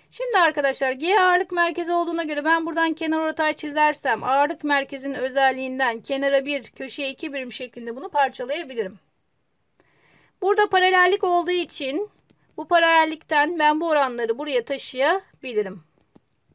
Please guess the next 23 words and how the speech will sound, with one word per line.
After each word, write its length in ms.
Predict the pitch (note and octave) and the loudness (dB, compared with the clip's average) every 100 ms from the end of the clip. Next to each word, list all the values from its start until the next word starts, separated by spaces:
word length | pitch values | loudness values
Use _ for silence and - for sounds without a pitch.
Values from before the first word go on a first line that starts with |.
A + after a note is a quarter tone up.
| _ _ _ _ _ _ _ _ _ _ _ | _ _ _ _ _ _ _ _ _ _ _
Şimdi 280 | - A#4 A4 | -8 -4 -2
bu 100 | G#4 | 0
durumda 340 | G#4 F#4+ D#4 | 2 2 2
arkadaşlar, 680 | D4 C#4 C4 B3+ A#3+ B3 B3 | 2 2 0 -2 0 -2 -2
bu 100 | E4 | -4
iki 200 | F4 G4 | -4 -4
üçgen 440 | F#4+ - E4+ E4 | -4 -2 0 0
benzer 320 | D#4 D4+ D#4+ | -2 -2 -2
olduğu 240 | D#4+ D4+ D4 | -4 -6 -6
için 380 | D4+ - A3 A3+ | -10 -8 -8 -4
benzerliğini 540 | C4 C4 C4 B3+ C4 | -4 0 0 0 -2
artık 340 | B3 B3 - | -2 -4 -10
biliyorsunuz. 580 | C4 C4 A3 - C#4+ D#4+ | -14 -4 -4 -4 -10 -4
Bu 60 | C#4+ | 2
alfa 400 | C4+ B3+ - A#3 | 2 2 0 -4
ise 260 | A3+ B3+ | -4 -6
bu 120 | A#3+ A#3+ | -4 -2
alfa, 500 | A3 - A#3+ D4+ F4+ _ _ _ _ _ _ - | -2 -4 -2 -2 -4 _ _ _ _ _ _ -20
bu 60 | D4 | -10
teta 320 | C#4 C4 G#3+ | -8 -6 -6
ise 320 | G#3+ - D#4+ | -6 -6 -8
bu 80 | C4 | -6
teta, 500 | - G#3+ A#3+ C#4 E4+ | -8 -6 -2 -2 -4